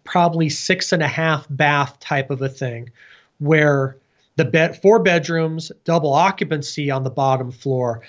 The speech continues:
and then that game room on top. Now, we're still trying to develop how this all works and how it put together. But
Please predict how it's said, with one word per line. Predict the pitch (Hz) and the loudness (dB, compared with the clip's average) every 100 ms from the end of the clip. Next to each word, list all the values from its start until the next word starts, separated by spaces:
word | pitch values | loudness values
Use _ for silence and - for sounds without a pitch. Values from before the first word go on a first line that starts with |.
| - - | -20 -6
and | 151 139 | -2 2
then | 143 139 | 2 2
that | 143 147 | 0 0
game | 143 147 143 | 0 2 2
room | 139 135 | 2 0
on | 123 127 | -2 -2
top. | - 131 107 - | -2 -2 -2 -6
Now, | 131 | -2
we're | 170 | 0
still | - 180 165 143 | 0 4 4 4
trying | - 170 147 | 2 0 0
to | |
develop | 135 135 143 131 | 0 0 2 0
how | - 151 139 | 0 0 2
this | 139 | 0
all | 143 127 | 0 0
works | 135 127 - | -2 -6 -6
and | 135 | -4
how | 139 | -4
it | 123 117 | -4 -6
put | - | -8
together. | 123 135 135 120 | -4 0 0 0
But | 117 135 | -2 -2